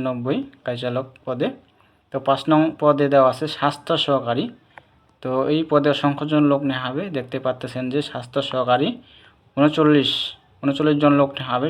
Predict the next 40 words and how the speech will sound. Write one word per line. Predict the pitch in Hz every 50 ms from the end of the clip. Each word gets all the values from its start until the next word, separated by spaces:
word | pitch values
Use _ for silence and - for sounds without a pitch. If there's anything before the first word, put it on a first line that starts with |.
| 156
ষোলো | - 139 135
গ্রেডের | 131 135 127 127 127
বেতন | 127 - 127 123 120
দেওয়া | 123 117 117 113
হবে | 120 120 127 160 185 160
নয় | 131 120 -
তিনশো | 131 120 120 120 117 -
থেকে | 123 120 123 151 196 262 - - - - - - - - - - - - -
বাইশ | 131 131 131
হাজার | 131 131 135 135
চারশো | 143 135 - - 131 131 131
নব্বই। | 127 120 120 120 117
শিক্ষা | - - 131 - 131
যোগ্যতার | 127 131 131 139 135
মান | 135 127
থাকতে | - 127 - - - 135
হবে | 131 135 151 175 185
কোনো | - 139 127 123
স্বীকৃত | - - 135 135 - 147 147 - 160 151
বোর্ড | 139 139 139 139
হইতে | 127 120 120 - 143 170 262 269 - - - - _ _ _ _ _ -
উচ্চ | 139 139 139 - 160
মাধ্যমিক | 156 151 151 151 151
সার্টিফিকেট | - 131 135 139 135 139 143 147 139 135
বা | 156 208 214 -
সমান | - - 135 135 135 139
পরীক্ষায় | 139 131 - - 127
উত্তীর্ণ, | 123 123 131 123 120 113 110 110 - _ _ _ - - _ _ - - _ _ -
ইন্টার | 135 135 135 147 143 -
পাস | 151 147 147 - -
থাকলেই | - 135 127 - - 139 143 160 175 -
এই | 143
পদে | 127 - 123 123 123 135
আপনারা | 127 120 123 135 139
আবেদন | 127 120 123 120 120
করতে | 120 117 - - 123
পারবেন। | 117 113 104 107 107 107 _ _ _ _ _ _ _ _ -
তো | 135 -
চার | - 127 131
নং | 139 151